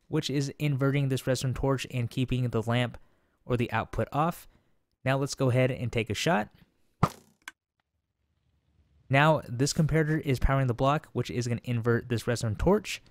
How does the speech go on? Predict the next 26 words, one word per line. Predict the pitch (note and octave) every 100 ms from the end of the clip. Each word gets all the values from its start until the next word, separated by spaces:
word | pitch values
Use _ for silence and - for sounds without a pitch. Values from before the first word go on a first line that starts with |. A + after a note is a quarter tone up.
| _ _ _ _ _ -
And | C#3 C3+
again, | B2+ C3+
this | C3 B2
is | C3 B2+
an | B2+
and | C3 C3 C3
gate, | B2+ C3 -
so | A#2
both | G#2 - B2+ B2+
of | A#2+
these | C3 C3 -
need | A#2 A#2
to | A2+
be | A2+ A2+
inverted | G#2+ C3 E3 G3 G3+ - _ _ -
in | A#2+
order | B2 B2
for | - B2+
this | A2+ A2+
redstone | A2 A#2+ A2+
to | G#2
turn | - A2
off, | A2+ D#3+ -
because | - - G2+
this | G2+ E3 E3+
one | F3+ G3